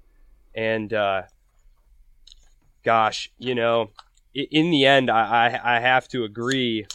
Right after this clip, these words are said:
with, with what the, with what the record shows, in which, which a lot of Soviets, including Primakov,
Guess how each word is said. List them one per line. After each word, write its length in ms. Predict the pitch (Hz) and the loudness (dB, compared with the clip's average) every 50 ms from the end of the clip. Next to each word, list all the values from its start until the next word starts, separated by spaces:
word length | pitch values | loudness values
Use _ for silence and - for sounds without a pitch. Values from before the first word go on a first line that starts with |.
| - _ | -20 _
with, 320 | - 113 117 113 - _ - | -10 -6 -6 -6 -6 _ -10
with 200 | 117 120 113 113 | -8 -8 -8 -8
what 360 | 110 113 123 123 120 _ _ | -4 -2 0 0 0 _ _
the, 300 | - 107 104 101 101 101 _ _ _ _ _ _ _ _ _ _ _ _ _ _ _ _ _ _ - _ _ _ _ _ _ _ _ _ _ _ _ _ _ _ _ _ | -8 -6 -6 -6 -6 -8 _ _ _ _ _ _ _ _ _ _ _ _ _ _ _ _ _ _ -20 _ _ _ _ _ _ _ _ _ _ _ _ _ _ _ _ _
with 180 | - 175 185 156 | 4 4 4 6
what 220 | 156 165 185 185 | 6 4 4 4
the 80 | - 165 | 4 2
record 360 | 143 165 170 165 - 147 123 | 2 2 2 2 0 -4 -6
shows, 540 | - - - 156 156 165 165 160 151 131 135 | -6 -4 2 4 6 6 6 6 4 2 -2
in 140 | 135 127 127 | -6 -8 -6
which, 320 | 123 117 - - - - - | -8 -10 -10 -12 -18 -18 -14
which 220 | 120 131 127 - - | -10 -10 -10 -10 -10
a 60 | 123 | -8
lot 240 | 127 123 120 120 123 | -4 -2 -2 -2 -2
of 100 | 117 110 | -4 -6
Soviets, 520 | - - 139 123 123 123 120 127 123 - - | -10 -8 -6 -6 -6 -6 -6 -10 -10 -10 -10
including 400 | 123 113 - - 127 120 113 110 | -14 -14 -12 -12 -10 -10 -10 -12
Primakov, 680 | _ - 127 127 131 127 120 - 117 107 104 101 101 | _ -14 -12 -10 -8 -8 -10 -8 -8 -8 -8 -8 -8